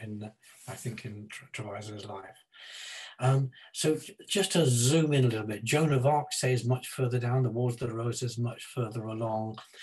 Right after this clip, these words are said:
We're locating him, in other words, in what some people would think of as the late Middle Age. But, um, it, you might find it helpful to think of it in terms of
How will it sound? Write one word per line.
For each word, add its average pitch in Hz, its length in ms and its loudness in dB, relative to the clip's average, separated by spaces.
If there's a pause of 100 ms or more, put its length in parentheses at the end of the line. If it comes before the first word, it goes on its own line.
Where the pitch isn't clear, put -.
(260)
We're 147 160 2
locating 156 640 0
him, 101 360 -8
in 120 100 -2
other 117 180 -4
words, 104 320 -8
in 113 160 -4
what - 200 -6 (120)
some 113 180 -6
people 107 240 -8
would 107 140 -8
think 110 160 -8
of - 100 -12
as 104 80 -14
the 110 100 -10
late 107 300 -10
Middle 104 300 -10
Age. 95 260 -14 (540)
But, - 280 4 (880)
um, 123 280 0 (540)
it, 120 200 -4
you 143 100 -2
might 143 240 0
find 117 200 -2
it 120 80 -6
helpful 127 320 0
to 120 100 -2
think 117 300 -2
of 110 100 -6
it 101 240 -10
in 120 120 -4
terms 110 380 -4
of 107 300 -6